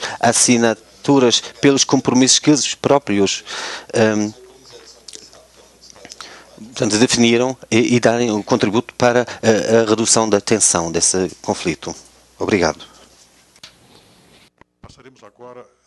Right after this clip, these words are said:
Speaker 2: às perguntas. Uh, we will have two questions from the German, uh, press and two, uh, questions from the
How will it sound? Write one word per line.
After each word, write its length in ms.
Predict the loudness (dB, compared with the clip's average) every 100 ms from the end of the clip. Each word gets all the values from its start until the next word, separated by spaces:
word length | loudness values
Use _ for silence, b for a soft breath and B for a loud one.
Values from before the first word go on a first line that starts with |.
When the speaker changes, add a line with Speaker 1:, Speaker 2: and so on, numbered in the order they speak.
| -20
Speaker 2:
às 80 | -20
perguntas. 760 | _ -20 _ -20 -20 -20 -20 _ -14
Uh, 80 | -14
we 80 | -12
will 220 | -12 -12 -6
have 280 | -4 -4 -10 -20 B B B -16
two 160 | -16 -8
questions 840 | -2 -2 -2 -12 -14 -16 -18 -20 _
from 400 | -20 -8 -8 -6
the 100 | -10
German, 520 | -6 -4 -4 -4 -8 -6
uh, 680 | -4 -2 -2 -4 -6 -6 -2 0
press 360 | 0 -2 -8 -14 -14
and 100 | -14 -14
two, 320 | -8 -6 -6 -4
uh, 160 | -4 -4 -10 -18 -20 -20 -20 -20 -8
questions 320 | -8 -6 -14
from 220 | -14
the 80 | -12